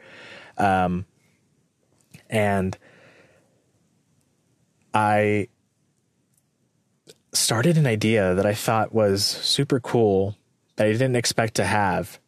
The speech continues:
Um, and I only think I wanted to explore it because I had to write two hundred words.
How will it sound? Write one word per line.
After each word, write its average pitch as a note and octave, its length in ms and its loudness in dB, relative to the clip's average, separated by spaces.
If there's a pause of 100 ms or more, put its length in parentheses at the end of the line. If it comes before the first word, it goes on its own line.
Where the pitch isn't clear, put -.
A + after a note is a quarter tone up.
(200)
Um, G2+ 240 -2
and G#2 80 0
I A2+ 40 0
only B2 280 0
think A#2 240 -2
I G#2 220 2
wanted G#2 320 0
to G2+ 480 -2
explore A#2+ 500 0
it F#2+ 120 -2
because C3+ 300 -2
I B2+ 60 0
had A2+ 80 0
to G2+ 60 2
write F#2 160 0
two G2+ 140 -4
hundred F#2+ 200 -4
words. F2+ 380 -2